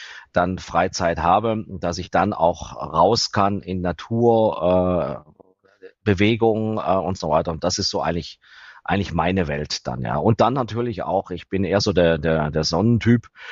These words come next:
Dann in den Wintermonaten, das ist bei uns so ein bisschen zu lange, ähm, wenn's hier neblig ist. Vor allen Dingen hier in Waldshut, das füllt sich ja mit Nebel im November und hört im März wieder auf. Mehr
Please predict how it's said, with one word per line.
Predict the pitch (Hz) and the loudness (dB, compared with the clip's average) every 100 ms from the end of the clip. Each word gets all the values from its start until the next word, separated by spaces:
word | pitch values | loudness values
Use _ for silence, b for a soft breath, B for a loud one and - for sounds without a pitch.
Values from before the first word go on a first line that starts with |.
| B B _ | B B _
Dann | 90 95 95 | -2 0 2
in | 92 | 0
den | 90 | 2
Wintermonaten, | 113 123 113 113 110 104 101 | 2 4 4 4 2 2 -2
das | 95 95 | -8 -4
ist | |
bei | - | 0
uns | 95 117 | 2 2
so | 113 | 2
ein | 95 | 2
bisschen | 135 - 113 | 2 0 -4
zu | - 98 | -2 0
lange, | 95 107 95 - | 2 0 -4 -4
ähm, | 87 87 90 92 95 | -2 0 0 -2 -4
wenn's | 92 90 90 - | -2 0 0 2
hier | |
neblig | 92 104 101 87 | 4 4 2 0
ist. | 78 80 | 0 -2
Vor | - 78 | 0 2
allen | 98 | 2
Dingen | 101 92 | 0 0
hier | 98 | 0
in | 87 | 2
Waldshut, | 85 107 123 131 - | 2 0 -2 -4 -4
das | 101 | -4
füllt | - 123 | 0 0
sich | 120 110 | 2 2
ja | 104 | 2
mit | 98 | 2
Nebel | 98 113 110 | 0 2 2
im | 104 | 2
November | 101 107 127 123 | 2 2 2 0
und | 104 104 | 0 0
hört | 104 104 | -2 0
im | 98 | -2
März | 95 87 92 113 101 | -2 0 0 0 0
wieder | 90 | 4
auf. | 87 147 - | 4 2 -2
Mehr | 110 | -4